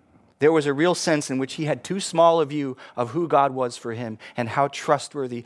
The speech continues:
and how great and how dependable God was and how worthy of Paul's hope he was. And so God brought Paul through something horrible so that he could experience God as he never had before, so that he could know God as he had never known him before. And that was better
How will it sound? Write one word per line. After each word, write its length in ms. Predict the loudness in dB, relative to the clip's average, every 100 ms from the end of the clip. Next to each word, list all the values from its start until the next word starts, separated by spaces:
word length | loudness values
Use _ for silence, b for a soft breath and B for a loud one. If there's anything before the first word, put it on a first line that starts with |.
| B -8
and 120 | -6
how 180 | -4 -4
great 380 | 0 2 2
and 100 | -2 -8
how 120 | -8
dependable 680 | -10 -6 -2 0 0 -2 0
God 340 | 4 6 4
was 420 | 0 -2 -2 -10 -20 b b b b b
and 100 | -2
how 140 | 2 2
worthy 420 | 2 0 0 0
of 140 | -2
Paul's 280 | 2 2 2
hope 240 | 0 -2
he 100 | -4
was. 420 | 0 2 0 -6 -16 B B
And 120 | -4
so 200 | 2 2
God 320 | 6 6 6
brought 240 | 6 6 6
Paul 240 | 4 2
through 140 | 2 -4
something 420 | -2 0 -2 -4
horrible 680 | -2 2 4 4 0 -10 -18 b b
so 180 | -2
that 180 | 2 0 -2 B B -4
he 180 | -2 0
could 160 | 2
experience 640 | 0 -2 0 2 2 0 2
God 300 | 6 8 6
as 100 | 2
he 60 |
never 280 | 2 2 4
had 180 | 2 2
before, 420 | -2 -4 0 0 B B
so 140 | -4
that 60 | -2
he 60 |
could 160 | 0 0
know 260 | 2 2
God 280 | 6 6 4
as 80 | 0
he 80 | -2
had 80 | 2
never 260 | 2 2
known 160 | 0 0
him 80 | -2
before. 540 | -8 -4 0 0 -2 B B
And 100 | -4
that 160 | 0 0
was 140 | -2
better 500 | -4 0 2 0 -6